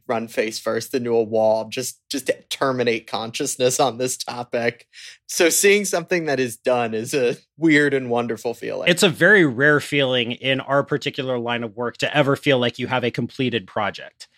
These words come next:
Speaker 2: 'cause there's always more that you can do. There's always another round of edits. There's always a chapter that you can add. There's always another archive that you can go to.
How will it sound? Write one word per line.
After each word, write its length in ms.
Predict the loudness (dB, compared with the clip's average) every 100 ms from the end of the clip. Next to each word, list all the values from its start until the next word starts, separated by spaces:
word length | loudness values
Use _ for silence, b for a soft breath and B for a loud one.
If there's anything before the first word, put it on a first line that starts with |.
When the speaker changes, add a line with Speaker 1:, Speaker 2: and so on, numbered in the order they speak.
| _
Speaker 2:
'cause 200 | 0 2
there's 180 | 2 4
always 340 | 6 6 4
more 200 | 2 0
that 180 | 0 -4
you 80 | -6
can 140 | -4
do. 120 | -4 0
There's 200 | 2 6
always 320 | 8 6 4
another 260 | 2 0
round 240 | 0 -2 -4
of 80 | -8
edits. 280 | -8 -6
There's 180 | -4 2
always 260 | 4 4 4
a 60 |
chapter 400 | -2 -2 -2 -2
that 180 | -6 -6
you 80 | -8
can 160 | -6 -8
add. 380 | -4 -2 -2
There's 120 | -4 -4
always 200 | -4 0
another 220 | 0 0
archive 480 | 2 2 4 2 2
that 160 | 0 -6
you 80 |
can 160 | -6 -4
go 220 | -2 -2
to. 400 | -2 -4 -2 -4